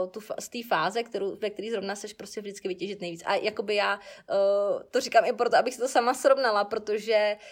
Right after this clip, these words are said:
mě to taky dělá hrozný problém. Mě to jakoby změny obecně dělají dost problém. Eh, takže já se snažím vždycky tu fázi jakoby už podchytit a, a vnímat ji a těžit z ní prostě co nejvíc to jde, no.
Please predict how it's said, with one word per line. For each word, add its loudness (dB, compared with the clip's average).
mě 0
to 2
taky -2
dělá 2
hrozný -6
problém. -4
Mě -8
to -2
jakoby -4
změny -4
obecně -2
dělají -2
dost -8
problém. -4
Eh, 0
takže -4
já 2
se -14
snažím -4
vždycky -10
tu -8
fázi -4
jakoby -4
už -12
podchytit -6
a, -2
a -6
vnímat -8
ji -10
a -6
těžit -8
z -12
ní -8
prostě -10
co -12
nejvíc -12
to -8
jde, -2
no. -14